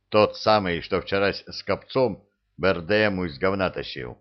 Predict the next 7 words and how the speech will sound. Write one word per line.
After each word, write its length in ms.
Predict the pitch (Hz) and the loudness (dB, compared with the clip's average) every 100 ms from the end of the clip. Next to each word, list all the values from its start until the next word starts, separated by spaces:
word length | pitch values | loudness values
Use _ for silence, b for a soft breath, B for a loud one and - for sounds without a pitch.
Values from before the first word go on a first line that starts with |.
| _ _ _ _ _ _ _ _ - | _ _ _ _ _ _ _ _ -4
Поднимаешь 720 | 85 90 107 123 135 123 - | -2 0 0 2 4 2 0
по 160 | - 104 | 0 2
тревоге 520 | 98 92 95 101 127 | 2 2 2 2 -2
от 280 | - 92 98 | -4 -6 -4
имени 360 | 107 117 117 | -4 -2 -4
генерала 560 | 107 95 95 95 101 98 | -4 -2 2 4 4 4
Дубинина. 640 | 95 98 98 78 65 62 | 0 -2 -2 -4 -10 -14